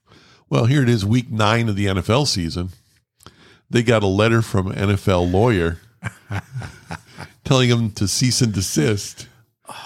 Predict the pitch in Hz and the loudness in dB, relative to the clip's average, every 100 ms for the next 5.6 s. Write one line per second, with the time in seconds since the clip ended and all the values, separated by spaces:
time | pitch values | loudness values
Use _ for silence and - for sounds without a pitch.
0 | - - - - 107 - 117 123 107 113 | -20 -20 -10 -2 -2 0 0 2 2 2
1 | 110 101 98 98 117 - - 95 90 90 | 2 2 2 2 2 -2 -4 -2 0 2
2 | 98 101 98 98 95 87 82 82 - _ | 2 2 2 2 0 -2 -4 -8 -12 _
3 | _ _ _ _ _ - 127 123 117 123 | _ _ _ _ _ -6 -6 -6 -12 -12
4 | 120 120 _ _ - - - _ _ 98 | -14 -16 _ _ -14 -14 -20 _ _ 2
5 | 110 - - - - | 2 0 -8 -14 -16